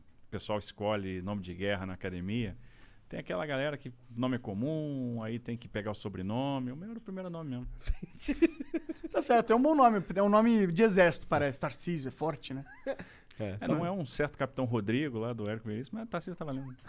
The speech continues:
Speaker 1: <laughs> Tá bom.
Speaker 2: <laughs> Bom, obrigado por ter aceito aí o convite, vir conversar com a gente. É, bom, a gente vai falar dos nossos patrocinadores, que é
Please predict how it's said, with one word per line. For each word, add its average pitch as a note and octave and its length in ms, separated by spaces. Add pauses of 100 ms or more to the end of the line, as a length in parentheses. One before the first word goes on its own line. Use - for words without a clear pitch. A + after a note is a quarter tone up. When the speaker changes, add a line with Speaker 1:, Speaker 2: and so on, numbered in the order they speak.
Speaker 1:
<laughs> C4 260
Tá D#3+ 160
bom. B2 60
Speaker 2:
<laughs> - 720
Bom, D4 60
obrigado A3 300
por A#3+ 40
ter C4+ 60
aceito A#3+ 400
aí G#3 120
o G3+ 80
convite, F#3+ 440
vir F3+ 80
conversar F3+ 340
com - 80
a E3 60
gente. D#3 440 (560)
É, D3+ 540
bom, A#3+ 220
a - 20
gente G3 100
vai B3+ 100
falar C#4 160
dos C#4 100
nossos C#4+ 180
patrocinadores, D4+ 880 (640)
que E4 160
é D4+ 320